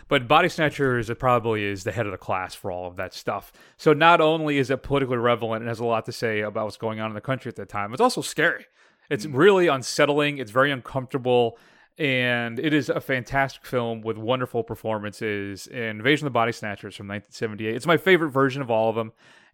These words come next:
Speaker 1: And it, I don't know, it's just one of those films that you just get sucked into, and it's endlessly enjoyable. I've probably watched it a dozen times, and I never tire of it. I have it on Blu-ray. I am, if it gets cheap enough, I may get that U H D, 'cause I think the
Speaker 2: Mm.
Speaker 1: review of it is supposed to be really good. I mean, that's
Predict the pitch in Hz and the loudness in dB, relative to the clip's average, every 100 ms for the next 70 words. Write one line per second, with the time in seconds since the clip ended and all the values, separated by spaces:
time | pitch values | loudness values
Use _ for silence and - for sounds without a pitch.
0 | _ 147 131 127 120 120 110 127 143 139 | _ -2 2 2 2 -2 -6 -2 0 0
1 | _ _ _ - 131 143 135 113 113 127 | _ _ _ 2 4 6 4 4 0 -4
2 | - 147 135 123 - 135 123 110 113 120 | -2 -2 -2 -2 0 0 0 -4 -4 -4
3 | 110 - 139 - _ _ _ - 170 - | -8 -8 -10 -10 _ _ _ -2 -2 -2
4 | - 131 123 131 110 101 95 104 117 104 | -4 -4 -4 -4 -2 -2 -6 -6 -4 -4
5 | 101 - - - _ 175 175 165 - 147 | -6 -10 -14 -18 _ 0 2 2 0 -2
6 | 123 113 117 110 127 - 185 156 131 127 | -2 0 0 2 2 2 2 4 2 2
7 | 120 107 110 101 95 95 92 92 113 107 | -2 -2 -4 -4 -6 -4 -6 -10 -10 -8
8 | 98 95 98 95 92 104 123 120 - - | -8 -6 -4 -4 -4 0 0 0 -12 -10
9 | - 208 196 147 135 156 147 120 117 131 | 8 8 8 2 2 4 6 6 4 4
10 | 143 127 113 _ _ _ _ _ _ _ | 2 -2 -12 _ _ _ _ _ _ _
11 | - 165 240 247 208 - 185 170 131 107 | -2 4 6 6 4 4 0 2 0 2
12 | 131 143 151 139 135 131 127 131 120 110 | 2 4 4 4 2 0 0 0 0 -2
13 | 107 117 104 92 _ 143 127 151 139 127 | -4 -4 -4 -6 _ -2 0 0 2 0
14 | 113 120 110 101 - 113 110 101 98 113 | 2 0 0 -4 -4 -4 -4 -8 -4 -2
15 | 107 92 107 95 95 101 101 104 110 - | -2 -2 -4 -4 -8 -10 -8 -6 -6 -8
16 | - - | -12 -16